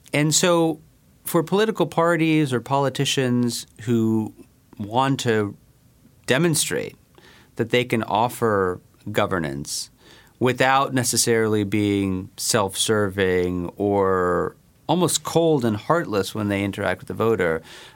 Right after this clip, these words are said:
I mean, the onus is now gonna be, uh, be on, be on them. But, you know, criminal politicians, uh, have, have, have in some sense tainted the waters, that if you're an honest,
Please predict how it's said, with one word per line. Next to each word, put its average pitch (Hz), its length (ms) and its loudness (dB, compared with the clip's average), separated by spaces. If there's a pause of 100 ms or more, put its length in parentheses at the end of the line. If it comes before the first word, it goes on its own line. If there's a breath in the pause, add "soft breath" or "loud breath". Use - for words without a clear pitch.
I - 20 -8
mean, 123 300 2
the 127 160 2
onus 175 420 0
is 143 100 0
now 147 220 0
gonna 143 220 -2
be, 127 500 -2
uh, 117 200 -2
be 127 260 0
on, 113 400 0
be 123 200 -2
on 113 200 0
them. 107 420 -2 (520 loud breath)
But, 190 280 0 (400)
you 190 120 2
know, 170 120 2
criminal 214 460 -2
politicians, 180 1080 0 (200)
uh, 147 460 2 (920)
have, 151 720 -2
have, 139 340 -2 (180)
have 143 200 0
in 147 120 2
some 247 220 2
sense 156 480 2 (460 loud breath)
tainted 196 460 2
the 147 80 4
waters, 131 800 0 (240 loud breath)
that 160 200 0
if 185 220 0
you're 240 240 2
an 190 240 2
honest, 143 560 2